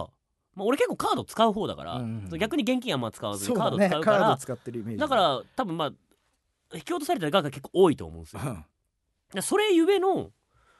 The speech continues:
Speaker 1: どっかで知って、プラチナカードの招待来たのかな？
Speaker 2: え？使ってないのに？
Speaker 1: 使ってない。でも、なんか聞いたら、カード会社って横の
Speaker 2: いや、怖い、
Speaker 1: つながりがあって、
Speaker 2: 怖い、怖い。
Speaker 1: その、それで、
Speaker 2: うん。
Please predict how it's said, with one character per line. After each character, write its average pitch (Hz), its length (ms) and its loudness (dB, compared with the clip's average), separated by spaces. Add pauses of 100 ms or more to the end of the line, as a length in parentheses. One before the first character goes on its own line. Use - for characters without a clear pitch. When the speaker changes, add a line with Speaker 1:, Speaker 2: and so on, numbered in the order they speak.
(460)
Speaker 1:
ど 359 100 2
っ - 140 -4
か 170 100 0
で 104 80 -4
知 - 200 -6
っ - 40 -12
て、 175 460 -4 (840)
プ 156 100 -6
ラ 165 100 2
チ 165 140 -4
ナ 165 120 0
カ 415 60 -4
ー 160 200 0
ド 107 80 -4
の 95 60 -4
招 147 220 -4 (120)
待 85 140 -8
来 - 80 -16
た 131 140 -4
の 87 100 -6
か 80 80 -14
な？ 82 180 -10
Speaker 2:
え？ 80 80 -14
使 - 160 -2
っ 220 60 2
て 190 140 2
な 214 180 8
い 190 60 6
の 110 120 -4
に？ 135 160 -4
Speaker 1:
使 - 160 -4
っ 220 80 -2
て 220 120 -4
な 190 80 2
い。 143 40 -4
で 185 60 0
も、 143 80 -4 (220)
な 392 100 2
ん - 20 -2
か 208 60 -2
聞 - 160 -6
い - 20 -2 (140)
た 466 120 2
ら、 127 420 -2
カ - 120 -8
ー 381 40 0
ド 440 180 -2
会 480 160 0
社 143 80 -6
っ - 20 -10
て 110 80 -8
横 135 280 -4
の 480 60 2 (380)
Speaker 2:
い 123 100 -6
や、 110 120 -8
怖 - 140 -16
い、 - 20 -6
Speaker 1:
つ 120 40 -4
な 240 120 2
が 233 100 2
り 131 100 0
が 214 100 2
あ 214 40 4
っ - 20 2
て、 214 60 -6
Speaker 2:
怖 139 180 -6
い、 - 20 0
怖 135 140 -2
い。 - 80 -16 (440)
Speaker 1:
そ 170 140 -8
の、 135 580 -4 (420)
そ 262 140 -6
れ 381 140 2
で、 440 340 -6
Speaker 2:
う - 40 -14
ん。 95 200 -12